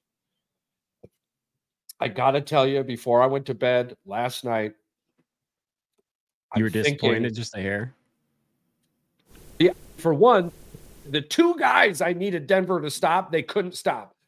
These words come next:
Speaker 1: The, Detroit's two best players, basically, two of their four or five best players on offense,
Speaker 2: Yeah.
Speaker 1: they just couldn't do anything about it. You have seventeen takeaways in the last seven games. Jared Goff's got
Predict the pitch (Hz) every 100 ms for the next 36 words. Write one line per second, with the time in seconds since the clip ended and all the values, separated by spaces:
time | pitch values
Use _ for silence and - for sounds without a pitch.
0 | 151 147 - 208 - 160 139 233 - 285
1 | 262 - - 320 339 - 254 - - 262
2 | 208 175 143 160 147 165 147 156 156 -
3 | 269 254 196 190 180 - - 196 196 208
4 | - 170 170 156 165 - 165 165 139 151
5 | 147 143 123 110 101 104 90 - 180 180
6 | 175 - 185 160 180 170 151 127 127 113
7 | _ _ 285 294 - - - 247 311 285
8 | - - 254 269 214 - 233 262 240 190
9 | 170 147 170 180 160 196 202 - 190 190
10 | 185 180 180 135 - _ _ - 139 226
11 | 294 254 190 214 233 - - 175 165